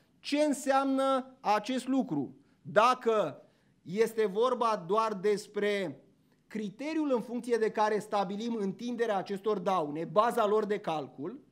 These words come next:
sau e vorba de momentul de la care ele sunt calculate. Cu alte cuvinte, dacă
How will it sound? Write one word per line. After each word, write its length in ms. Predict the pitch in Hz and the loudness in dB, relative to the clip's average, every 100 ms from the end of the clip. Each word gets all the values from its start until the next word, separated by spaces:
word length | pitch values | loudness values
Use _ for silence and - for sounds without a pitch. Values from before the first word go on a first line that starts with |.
| _ | _
sau 200 | - 247 | -6 -2
e 120 | 262 233 | 0 0
vorba 320 | 247 262 262 | 0 0 0
de 140 | 247 | 0
momentul 680 | 247 220 226 226 294 285 285 | 0 2 0 0 -2 -2 -6
de 80 | 247 | -2
la 140 | 233 220 | 0 0
care 500 | 240 247 254 254 - | 2 2 2 -2 -6
ele 260 | 214 247 | -2 0
sunt 200 | 233 254 | 0 0
calculate. 680 | 247 247 240 269 233 147 107 _ _ _ _ _ | 2 2 2 2 2 0 -10 _ _ _ _ _
Cu 100 | 208 | 2
alte 260 | 233 226 220 | 2 2 -2
cuvinte, 400 | 220 233 240 233 | -4 -4 -2 2
dacă 520 | 214 220 220 185 | 2 2 2 0